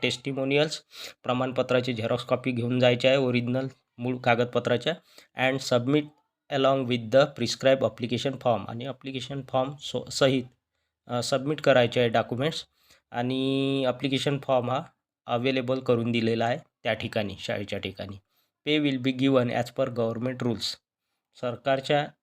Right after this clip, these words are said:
नियमानुसार या ठिकाणी पगार वेतन मिळणार आहे. Appointment will be subject to the approval of education officer,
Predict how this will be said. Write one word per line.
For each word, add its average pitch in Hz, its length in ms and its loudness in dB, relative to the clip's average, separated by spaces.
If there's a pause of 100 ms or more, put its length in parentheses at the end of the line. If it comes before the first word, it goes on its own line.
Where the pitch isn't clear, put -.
(100)
नियमानुसार 127 840 -2 (420)
या 120 160 -2
ठिकाणी 120 360 0
पगार 120 400 -2
वेतन 110 260 -4
मिळणार 110 480 -6
आहे. 135 160 0 (460)
Appointment 127 480 -4
will 117 160 -2
be 117 100 -6 (120)
subject 127 400 -8
to 113 100 -8
the 120 60 -2
approval 127 480 -4
of 117 280 -2
education 113 420 -6
officer, 113 440 -6